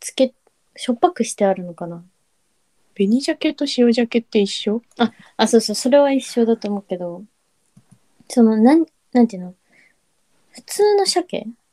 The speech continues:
Speaker 2: うん。
Speaker 1: が好きだなと思って。
Speaker 2: ね、塩鮭ってめちゃめちゃ辛いよね。
Speaker 1: あ、
Speaker 2: しょっぱいよね。
Speaker 1: そうそうそう。あ、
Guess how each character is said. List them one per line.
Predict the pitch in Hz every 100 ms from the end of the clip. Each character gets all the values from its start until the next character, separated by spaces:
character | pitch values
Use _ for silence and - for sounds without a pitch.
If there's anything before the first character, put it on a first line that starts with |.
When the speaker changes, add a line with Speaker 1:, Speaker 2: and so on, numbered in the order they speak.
| _ _ _ _ _ _ _ -
Speaker 2:
う | 226
ん。 | 180 165 _ _ _ _ _ _ _ _ _ _
Speaker 1:
が | 240 240 196
好 | - - -
き | 233
だ | 185
な | 185 190
と | 190 180
思 | 180
っ | 175
て。 | _ 185 175 175 _ _ _ _ _ _ _ _ _ 202
Speaker 2:
ね、 | 196 - -
塩 | 208 233
鮭 | 311 381 320
っ | 285
て | 175
め | 143 143
ち | - 202
ゃ |
め | 311
ち | -
ゃ | 320
辛 | - 277 294
い | 240
よ | 190
ね。 | 156 160
Speaker 1:
あ、 | 247
Speaker 2:
し | 185
ょ |
っ | - -
ぱ | 294
い | 285
よ |
ね。 | 240
Speaker 1:
そ |
う |
そ | - 240
う | 226
そ | 220 208
う。 |
あ、 | 233